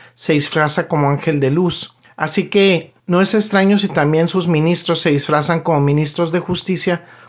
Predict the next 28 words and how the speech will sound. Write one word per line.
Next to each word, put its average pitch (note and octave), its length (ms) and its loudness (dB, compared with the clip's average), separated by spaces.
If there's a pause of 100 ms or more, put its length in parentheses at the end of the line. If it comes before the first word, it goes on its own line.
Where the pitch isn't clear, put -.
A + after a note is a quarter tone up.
cuyo D#3 260 -2
fin F3+ 260 0
será D#3 300 0
conforme D#3 580 -2 (360)
a D3 120 0
sus - 260 -4
obras". B2+ 420 0
Vamos E3+ 300 0
a F3+ 80 2
orar. D#3+ 300 0
Gracias, E3+ 480 0
bendito E3+ 400 -2
Señor, D#3+ 400 -2
te E3 100 -4
damos, D#3 480 -2 (420)
porque D3 400 -2
nos D3 220 0
permites D#3 800 0 (320)
descubrir D#3 480 0
una F3 180 2
vez E3+ 200 0
más E3+ 340 0
en F3+ 140 0
tu D3 180 -4
palabra, E3 400 0
Señor, D3+ 320 -2
la D3+ 120 2
verdad, D3+ 540 -2